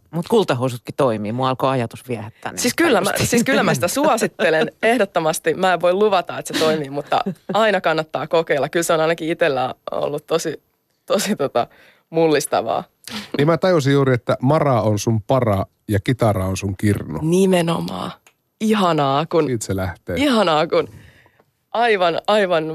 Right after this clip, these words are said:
Speaker 2: fantastinen fiilis, kun joku oivaltaa sen.
Speaker 3: Mut sä oot tehnyt myös kaikkea muuta kulttuuria taiteen alaa. Sä oot tehnyt muun muassa, niinku, lyhyt elokuvia.
Speaker 2: No joo, mä oon tehnyt sen yhden, yhden ehkä lyhyt,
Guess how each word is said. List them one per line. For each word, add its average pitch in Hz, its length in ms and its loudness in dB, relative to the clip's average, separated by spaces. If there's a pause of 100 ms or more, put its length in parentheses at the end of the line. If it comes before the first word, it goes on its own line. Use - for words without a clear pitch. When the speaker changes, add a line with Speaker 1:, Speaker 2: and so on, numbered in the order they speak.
(140)
Speaker 2:
fantastinen 180 720 0
fiilis, 147 460 -2
kun 135 120 -6
joku 147 240 -4
oivaltaa 139 560 0
sen. 175 260 -8 (420)
Speaker 3:
Mut 127 140 2
sä 202 80 2
oot 202 80 0
tehnyt 208 300 4
myös 185 340 0
kaikkea 165 400 0
muuta 160 400 2
kulttuuria 110 640 0
taiteen 107 460 0
alaa. 104 200 0
Sä 123 80 -2
oot 135 100 -4
tehnyt 151 140 2
muun 143 80 4
muassa, 135 240 0 (200)
niinku, 131 300 0
lyhyt 135 300 4
elokuvia. 113 720 2 (800)
Speaker 2:
No 185 160 0
joo, 196 180 4
mä 202 80 0
oon 208 100 2
tehnyt 220 220 0
sen 214 160 0
yhden, 214 460 0 (400)
yhden 196 500 0
ehkä 175 320 -4
lyhyt, 175 280 -4